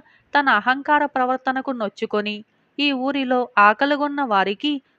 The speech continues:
ఉచితంగా పట్టెడన్నం పెట్టి ఆదరిస్తున్న మీ ముందు నేను అల్పుణ్ణి, నన్ను క్షమించండి" అని తృప్తిగా భోజనం చేసి పక్కనే ఉన్న బండివాడితో, "ఈ కొద్దిసేపు నేను ఆస్తిపరుణ్ణన్న సంగతి మరిచిపో" అంటూ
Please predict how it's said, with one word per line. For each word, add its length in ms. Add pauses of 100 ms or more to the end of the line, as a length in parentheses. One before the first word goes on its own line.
(100)
ఉచితంగా 520
పట్టెడన్నం 680
పెట్టి 560
ఆదరిస్తున్న 680
మీ 200
ముందు 460 (280)
నేను 260
అల్పుణ్ణి, 600 (120)
నన్ను 220
క్షమించండి" 840 (320)
అని 160
తృప్తిగా 520
భోజనం 640
చేసి 340 (100)
పక్కనే 380
ఉన్న 280
బండివాడితో, 880 (360)
"ఈ 120
కొద్దిసేపు 920
నేను 280
ఆస్తిపరుణ్ణన్న 880
సంగతి 640
మరిచిపో" 600 (380)
అంటూ 420